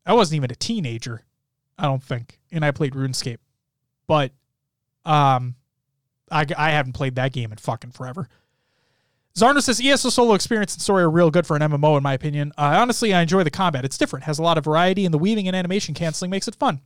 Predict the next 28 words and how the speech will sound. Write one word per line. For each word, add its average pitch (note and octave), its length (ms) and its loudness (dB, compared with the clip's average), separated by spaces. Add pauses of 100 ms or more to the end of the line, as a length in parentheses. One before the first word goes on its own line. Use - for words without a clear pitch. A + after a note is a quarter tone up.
And F#3+ 100 -6
E A3 60 0
S A3 120 0
O A3+ 100 4
feels G#3+ 220 0
way G#3+ 120 2
less G3+ 200 0
like G3 120 -4
a F#3+ 40 -2
mandatory G3 360 -2
grind G3+ 240 -2
than D#3 80 -4
other C3+ 160 -2
M B2+ 100 -2
M B2 100 -2
Os." A#2+ 180 -8
Abso-fucking-lutely. G3+ 1600 -4 (1080)
Agreed. D#3 500 2 (420)
People A#4+ 300 4
really G3 260 2
shit G3+ 280 2
on E3+ 140 4
E D#3 100 0
S C#3+ 220 2
O, C3 140 2
and C#3 80 0
I G#3+ 80 4
don't B3 180 4